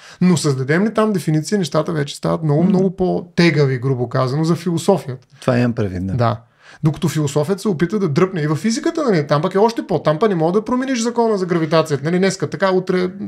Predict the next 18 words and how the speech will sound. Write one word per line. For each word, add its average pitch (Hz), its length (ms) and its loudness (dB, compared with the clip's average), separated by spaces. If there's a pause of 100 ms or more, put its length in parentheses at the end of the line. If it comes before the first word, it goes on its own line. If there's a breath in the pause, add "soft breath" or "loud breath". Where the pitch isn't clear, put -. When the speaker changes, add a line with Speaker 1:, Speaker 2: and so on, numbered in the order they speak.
(120)
Speaker 1:
джито 180 260 2
ще 170 140 0
е 170 100 -2
повече, 151 380 0
Speaker 2:
Да, 160 280 -8
Speaker 1:
по-малко. 135 440 0
Speaker 2:
да. - 80 -10 (420 loud breath)
Speaker 1:
Нали, 180 160 0
тоест, 196 360 0
а, 214 160 4
това 170 260 -4
е 180 40 0
нещо, 180 260 -2
което 180 240 0
там, 180 540 -2
а, 185 280 -4
и 175 100 2
това 196 240 0